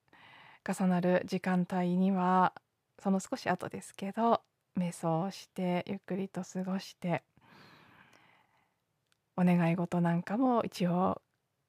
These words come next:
ノートに書いてみたりして、そこでいろいろと感じたことがあったので、今日はそれを話しようと思っ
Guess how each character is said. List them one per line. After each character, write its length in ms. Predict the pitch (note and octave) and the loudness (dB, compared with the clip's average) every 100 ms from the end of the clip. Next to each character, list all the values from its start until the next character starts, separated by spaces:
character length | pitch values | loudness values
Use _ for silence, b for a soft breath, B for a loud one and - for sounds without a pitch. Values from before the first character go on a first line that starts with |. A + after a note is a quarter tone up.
| - | 2
ノ 100 | F#3 | 2
ー 40 | |
ト 120 | - F3+ | 4 0
に 120 | F3 | 0
書 80 | G#3 | 0
い 80 | F#3 | -2
て 120 | F#3+ | 0
み 140 | F#3 | -2
た 120 | F#3 F#3 | -2 -6
り 120 | F#3+ | -8
し 160 | - | -12
て、 260 | - F3 - _ B B B B B B B B B B B B B B B B B _ _ _ _ _ _ _ _ _ _ F4 | -6 -6 -6 _ B B B B B B B B B B B B B B B B B _ _ _ _ _ _ _ _ _ _ -10
そ 160 | - | -4
こ 160 | A#3 C4 | 2 4
で 1040 | C4 C4 C4 B3+ B3+ B3+ B3 B3 A#3+ A3+ - _ _ _ _ _ | 6 6 6 6 6 4 4 4 2 0 -4 _ _ _ _ _
い 60 | B3 | 2
ろ 160 | B3+ B3+ | 4 4
い 40 | |
ろ 120 | B3 | 4
と 440 | A#3+ A3+ A#3 A3 - _ _ _ _ _ _ - | 4 6 8 6 2 _ _ _ _ _ _ -10
感 240 | - A3 | 0 2
じ 100 | G#3+ | 2
た 120 | G#3 G3+ | -2 -4
こ 140 | A3 | -4
と 140 | - | -4
が 260 | F#3+ D#3 - _ _ _ _ - | -4 -4 -6 _ _ _ _ -8
あ 60 | |
っ 60 | F#3 | -6
た 140 | D#3+ | -4
の 100 | E3 | -4
で、 100 | F3 - | -4 0
今 120 | G3 | 0
日 40 | E3 | 0
は 100 | E3+ | -2
そ 120 | F#3 | -2
れ 80 | F3+ | -2
を 40 | |
話 280 | F#3+ F#3 F#3+ | 0 -2 -2
し 120 | - | -4
よ 60 | F#3+ | -4
う 40 | |
と 140 | - | -4
思 180 | E3 | -4
っ 40 | F3+ | -4